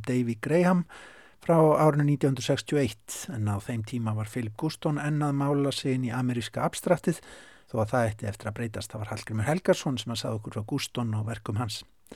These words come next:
En þá að bók vikunnar hér á Rás eitt sem að þessu sinni er skáldsagan Beðið eftir barbörnum eftir suður-afríska Nóbelshöfundinn John Maxwell Coetzee. En þá bók ætlar hinn geðþekki útvarpsmaður Jóhannes Ólafsson að ræða við góða gesti á sunnudagsmorgun.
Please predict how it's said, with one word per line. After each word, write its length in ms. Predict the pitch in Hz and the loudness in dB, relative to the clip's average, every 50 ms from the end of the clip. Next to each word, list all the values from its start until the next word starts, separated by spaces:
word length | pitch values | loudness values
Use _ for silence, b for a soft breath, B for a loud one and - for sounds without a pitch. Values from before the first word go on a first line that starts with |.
| B B B B B B B B B B B B B B | B B B B B B B B B B B B B B
En 120 | 131 107 | 4 8
þá 60 | 190 196 | 8 10
að 240 | 214 226 214 - - | 10 10 8 8 8
bók 240 | 214 220 - - 160 | 8 8 8 6 6
vikunnar 460 | 180 202 208 - - 208 202 196 180 | 6 6 6 4 4 4 4 6 6
hér 140 | 196 190 190 | 6 6 8
á 20 | 190 190 | 8 8
Rás 220 | 190 185 - - 196 | 8 6 6 4 2
eitt 160 | 190 - - | 2 2 0
sem 160 | - 160 151 | -2 -2 0
að 140 | 147 139 151 | 0 0 0
þessu 180 | 147 - 143 - | -2 -2 -4 -2
sinni 320 | - 147 143 143 147 139 | 0 0 2 2 0 0
er 80 | 139 - | -2 -2
skáldsagan 600 | - - 139 131 131 - - 143 131 127 123 110 | -2 0 0 0 0 -2 -2 -2 0 0 0 0
Beðið 320 | - 127 127 127 123 120 117 | 0 2 2 2 2 0 0
eftir 220 | 110 - 117 107 - | -4 -8 -6 -2 0
barbörnum 640 | 131 139 139 - 156 143 120 117 104 98 95 95 | 0 0 0 0 0 0 2 0 0 0 -2 -4
eftir 280 | 101 - - - 110 - | -6 -8 -8 -10 -10 -8
suður-afríska 800 | - - 120 113 113 117 113 117 107 - 110 107 - - 120 113 | -6 -4 -2 -2 -2 -2 -4 -4 -4 -6 -6 -8 -8 -6 -6 -4
Nóbelshöfundinn 1160 | 110 120 127 120 - 131 117 110 - - - 127 127 123 123 120 110 - - 120 117 117 117 123 - _ - | -2 -2 -4 -4 -4 -6 -6 -4 -6 -4 -2 0 0 0 -2 -4 -4 -6 -4 -4 -4 -4 -4 -6 -10 _ -6
John 300 | - 123 123 120 117 113 - | -4 -2 -2 -2 -2 -4 -4
Maxwell 440 | - 123 113 110 - - - 110 107 - | -4 -4 -4 -4 -4 -6 -8 -8 -8 -6
Coetzee. 440 | - - 165 165 - - - 110 107 - B B B B B B B B B B B B B B - | -4 -4 -2 -2 -2 -4 -4 -6 -6 -8 B B B B B B B B B B B B B B -6
En 340 | 123 110 107 110 107 104 107 - _ _ - | -2 0 0 2 0 0 -2 -6 _ _ -4
þá 180 | - 131 123 113 - | -2 0 0 0 -2
bók 320 | - 123 127 123 - - 117 | -2 -4 -4 -4 -6 -6 -6
ætlar 240 | 123 110 - 127 107 | -4 -4 -4 -2 -2
hinn 160 | 113 107 107 | 0 0 0
geðþekki 400 | - 139 127 107 131 110 - 135 | 0 0 0 -2 -2 -2 -2 -2
útvarpsmaður 520 | 143 156 - 156 - 180 165 160 160 139 120 | -2 0 -2 -2 0 0 0 0 2 0 0
Jóhannes 440 | 113 110 104 107 110 107 107 107 - | -2 -2 -2 -2 -2 -4 -4 -4 -2
Ólafsson 480 | 160 170 190 185 165 - - 180 170 165 | 2 4 4 4 2 2 0 2 2 2
að 100 | 151 160 | 4 4
ræða 260 | 160 160 156 156 151 | 6 6 6 4 4
við 100 | 151 - | 2 2
góða 240 | - 160 156 147 - - | 4 4 4 4 4 2
gesti 320 | 160 - - - 151 143 | 0 0 0 0 0 0
á 80 | 127 123 | 0 0
sunnudagsmorgun. 800 | - - 127 127 120 107 - 110 - 147 151 151 - - 107 | -2 -2 -4 -4 -2 -4 -6 -6 -4 -4 -4 -4 -4 -8 -10